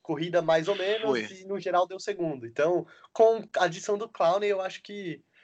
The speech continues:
Speaker 1: acho que a gente ficaria a primeira defesa ali sem, sem nenhuma, nenhum ponto de exclamação, vamos se dizer, vamos dizer, né?
Speaker 2: É, é. Eu também, eu acredito mais ou menos que seria exatamente por aí, tá? Vamos lá.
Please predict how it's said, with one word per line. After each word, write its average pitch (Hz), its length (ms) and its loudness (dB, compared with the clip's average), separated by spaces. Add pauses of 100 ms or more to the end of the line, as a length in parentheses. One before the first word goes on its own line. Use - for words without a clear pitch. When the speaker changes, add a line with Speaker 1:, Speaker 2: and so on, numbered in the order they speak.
(320)
Speaker 1:
acho 175 140 0
que 202 80 2
a - 20 6
gente 175 160 0
ficaria 180 300 4
a - 20 -8
primeira 175 380 -2
defesa 175 380 -4
ali 160 140 -8
sem, 156 580 -8 (360)
sem 175 200 2
nenhuma, 170 640 6
nenhum 160 260 0
ponto 175 220 -4
de 160 60 -12
exclamação, 147 640 -2
vamos 117 220 -10
se 117 100 -18
dizer, 113 300 -6
vamos 117 200 -8
dizer, 110 260 -6
né? 107 140 -8 (600)
Speaker 2:
É, 135 420 4
é. 113 240 -10 (340)
Eu 107 260 -10
também, 127 260 -4
eu 127 120 0
acredito 127 360 -6
mais 127 200 -6
ou 131 60 -10
menos 127 180 -10
que - 120 -20
seria 127 260 -6
exatamente 127 520 -10
por 135 180 -8
aí, 117 200 -2
tá? 110 180 -12 (1600)
Vamos 220 240 0
lá. 143 340 4